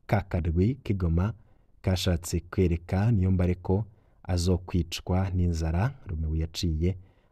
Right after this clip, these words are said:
abereka ko ububasha systeme ikibufise mu gihugu. Isoko ryacu ryatubwiye riti, "Kirya gituro c'imiduga ca Kotebu ni ca, ni ca Niyombare. Romeo yadusavye kwicarana tugaha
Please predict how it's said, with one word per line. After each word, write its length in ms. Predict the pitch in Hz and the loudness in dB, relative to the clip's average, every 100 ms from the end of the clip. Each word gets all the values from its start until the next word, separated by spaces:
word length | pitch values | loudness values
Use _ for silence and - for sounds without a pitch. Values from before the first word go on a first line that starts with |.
| - | -2
abereka 440 | 90 90 82 87 | 2 4 2 -2
ko 220 | - 98 | -4 -2
ububasha 680 | 101 - 85 80 101 113 92 | -2 -2 -4 0 0 0 -2
systeme 640 | - 87 - 95 95 90 92 | -4 -6 -2 0 2 2 0
ikibufise 800 | 95 - 85 80 98 - 92 87 - | -8 -8 -6 -4 -4 -2 -2 -2 -4
mu 80 | 80 | -6
gihugu. 400 | 76 82 82 76 - - _ - - - - - | -4 -2 -4 -6 -16 -20 _ -20 -20 -20 -20 -10
Isoko 320 | - 104 - | 2 2 4
ryacu 440 | 90 104 98 - 107 | 2 2 2 2 0
ryatubwiye 580 | 95 95 - 78 80 80 | 0 -2 -2 -2 0 0
riti, 420 | 80 - 113 170 - - | -2 0 0 0 -4 -8
"Kirya 260 | - 95 90 | -4 0 0
gituro 520 | 85 - - 92 82 | -2 -6 -2 0 -2
c'imiduga 560 | - 98 92 98 92 87 | -2 -2 0 -2 -2 -2
ca 200 | - 82 | -4 -6
Kotebu 600 | - - 85 76 104 170 - - - - - - - - | -6 -6 -4 0 0 0 -6 -20 -20 -20 -20 -20 -10 -2
ni 80 | 104 | -2
ca, 200 | - 87 | 0 0
ni 260 | 90 92 | 0 -2
ca 180 | 90 90 | -2 0
Niyombare. 520 | 95 95 82 90 82 - - _ - | 0 2 2 0 0 -4 -14 _ -6
Romeo 260 | 90 87 87 | 0 2 4
yadusavye 800 | 87 90 104 - 76 78 95 101 - - | 2 0 -2 -2 -2 2 0 0 -12 -6
kwicarana 680 | 95 - 87 82 85 98 - - _ _ - - | -4 -2 -2 0 0 0 -4 -14 _ _ -14 -6
tugaha 480 | 85 85 85 95 | -2 0 2 0